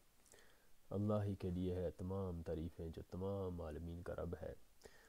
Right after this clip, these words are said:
اس کی ذات زوال اور خسارے سے پاک ہے۔ یخرج الحی من المیت و یخرج المیت من الحی۔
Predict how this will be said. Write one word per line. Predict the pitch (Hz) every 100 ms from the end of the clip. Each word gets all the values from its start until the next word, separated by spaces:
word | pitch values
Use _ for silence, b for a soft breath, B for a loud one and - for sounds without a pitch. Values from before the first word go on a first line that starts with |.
| B
اس | - 101
کی | -
ذات | 98 95 98
زوال | - 95 90 98 101 95
اور | 82 82
خسارے | - - - 98 104
سے | -
پاک | 113 - 90 -
ہے۔ | - - - - - - - - B B B B B B B - 98
یخرج | 107 110 107
الحی | 107 - 117 113 113
من | 107
المیت | 107 101 104 120 117 110
و | 104
یخرج | 98 107 - 107 98
المیت | 95 92 104 110 98
من | 92 90
الحی۔ | 85 85 - 95